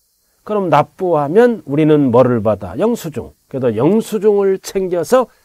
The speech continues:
등기소에 등기치러 가는 거예요. 그리고 금융기관은 취득세를 받았다고 영수필 통보를 해주고 이 절차를 거친다고요. 신고는 어디에 된다?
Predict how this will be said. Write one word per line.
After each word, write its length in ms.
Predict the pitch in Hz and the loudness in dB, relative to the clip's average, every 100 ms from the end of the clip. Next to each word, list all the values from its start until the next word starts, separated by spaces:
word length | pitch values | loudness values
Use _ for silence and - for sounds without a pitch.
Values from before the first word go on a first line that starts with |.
| _ _ | _ _
등기소에 840 | - 156 151 143 135 - 123 185 185 | -4 0 2 2 0 -2 -2 -2 -2
등기치러 520 | 180 220 220 180 190 | 0 0 0 -2 -2
가는 280 | 151 123 110 | 0 -2 -4
거예요. 340 | 95 85 71 - _ _ _ _ _ | -6 -12 -16 -20 _ _ _ _ _
그리고 480 | 165 180 165 117 - _ _ _ - | 4 4 6 2 2 _ _ _ -4
금융기관은 1080 | 151 156 156 151 143 135 139 135 123 120 _ - - _ _ | 0 4 4 4 4 4 2 0 -4 -8 _ -20 -20 _ _
취득세를 760 | - 233 220 - 214 196 196 | -2 0 0 -2 -2 0 -4
받았다고 920 | - 147 151 - - 139 117 113 80 - | -2 2 4 2 -2 0 0 0 -4 -4
영수필 840 | 120 123 113 - 110 _ - 113 101 | -2 0 -2 -6 -12 _ -8 -8 -8
통보를 760 | - 233 226 220 208 202 190 170 - | -8 -4 -4 -4 -6 -6 -8 -10 -6
해주고 460 | 151 143 123 107 | -6 -6 -6 -2
이 240 | 123 190 165 | 0 -2 -2
절차를 640 | 170 160 - 160 156 147 | -4 -4 -4 -2 0 0
거친다고요. 1080 | 147 - 151 139 135 143 131 123 190 233 220 _ _ _ _ _ _ _ | -4 -4 -6 -6 -6 -4 -2 0 0 -2 -6 _ _ _ _ _ _ _
신고는 720 | - 233 226 220 220 220 214 | -2 0 2 4 6 4 0
어디에 420 | 175 180 196 185 | -4 0 0 0
된다? 460 | 180 180 208 269 | -4 -4 -2 -2